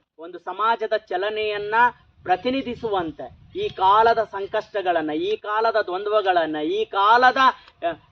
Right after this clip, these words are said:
ಸಂಕೀರ್ಣತೆಯನ್ನ ತುಂಬಾ ಕಲಾತ್ಮಕವಾಗಿ, ಕಾವ್ಯಾತ್ಮಕವಾಗಿ ಅಷ್ಟೇ ತೀವ್ರವಾಗಿ ಹಿಡಿದಿಡಬಲ್ಲಂತ ಬ-, ಬಹಳ ದೊಡ್ಡ ಯುವ ಸಮೂಹ ಇವತ್ತು ನಮ್ ಕಣ್ಮುಂದೆ ಇದೆ. ಮತ್ತ ಅದೇ, ಆ,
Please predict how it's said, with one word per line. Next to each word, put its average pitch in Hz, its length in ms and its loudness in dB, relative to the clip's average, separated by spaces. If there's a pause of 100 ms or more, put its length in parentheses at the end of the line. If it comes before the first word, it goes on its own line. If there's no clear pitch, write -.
ಸಂಕೀರ್ಣತೆಯನ್ನ 254 1120 -2 (460)
ತುಂಬಾ 233 280 4
ಕಲಾತ್ಮಕವಾಗಿ, 240 1200 2
ಕಾವ್ಯಾತ್ಮಕವಾಗಿ 247 1400 -6 (760)
ಅಷ್ಟೇ - 420 -6
ತೀವ್ರವಾಗಿ 311 840 -2
ಹಿಡಿದಿಡಬಲ್ಲಂತ 233 960 -2 (600)
ಬ-, 349 380 -4
ಬಹಳ 339 280 -8
ದೊಡ್ಡ - 360 -2 (440)
ಯುವ 202 200 -8
ಸಮೂಹ 226 440 -6 (140)
ಇವತ್ತು 190 280 -6
ನಮ್ 185 160 -12
ಕಣ್ಮುಂದೆ 156 480 -10
ಇದೆ. 127 200 -16 (400)
ಮತ್ತ 202 220 -12 (140)
ಅದೇ, 214 580 -2 (160)
ಆ, 180 60 -8